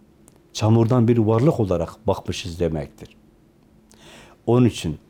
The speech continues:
karşımızdakine baktığımızda onun gönlünü görmemiz gerekir. Gönlünü anlamamız gerekir. Onun gönlünün hesabını yapmamız gerekir.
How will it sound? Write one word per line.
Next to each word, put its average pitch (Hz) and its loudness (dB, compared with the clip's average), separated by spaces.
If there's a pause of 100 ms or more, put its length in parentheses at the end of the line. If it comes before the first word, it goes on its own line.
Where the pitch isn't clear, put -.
(120)
karşımızdakine 107 0
baktığımızda 101 -2 (360)
onun 110 4
gönlünü 117 4
görmemiz 107 2
gerekir. 82 -6 (140)
Gönlünü 113 4 (580)
anlamamız 117 2
gerekir. 85 -4 (460)
Onun 117 4
gönlünün 120 6
hesabını 113 0
yapmamız 85 -2
gerekir. 76 -10